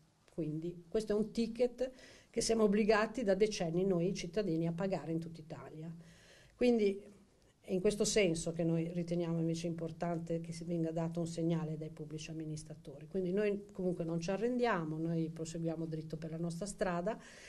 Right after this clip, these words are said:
perché la mancata approvazione di ieri sera, eh, non blocca, eh, la proposta, per il semplice fatto che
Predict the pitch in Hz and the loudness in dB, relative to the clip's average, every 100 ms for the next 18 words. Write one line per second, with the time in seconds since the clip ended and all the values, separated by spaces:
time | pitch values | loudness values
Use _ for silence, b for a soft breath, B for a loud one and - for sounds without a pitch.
0 | B B - 190 180 180 214 202 180 185 | B B 2 4 4 4 6 8 6 4
1 | 175 170 160 160 165 165 202 185 185 170 | 4 4 2 0 0 2 2 2 2 2
2 | 170 - 214 175 170 175 226 262 - 185 | 0 2 4 4 4 2 2 0 2 4
3 | 175 185 226 220 170 170 170 175 170 175 | 6 4 0 -2 -4 0 0 2 2 6
4 | 233 226 - 180 160 160 196 175 160 156 | 6 6 2 0 0 -4 -6 -4 -2 -2
5 | 156 160 180 175 180 151 - - 220 254 | -2 -2 0 4 4 2 -4 0 2 2
6 | 175 160 180 185 175 202 - 190 - - | -2 -2 -2 -4 -4 -4 -2 -4 -4 -6
7 | 156 - 185 175 | -8 -2 0 0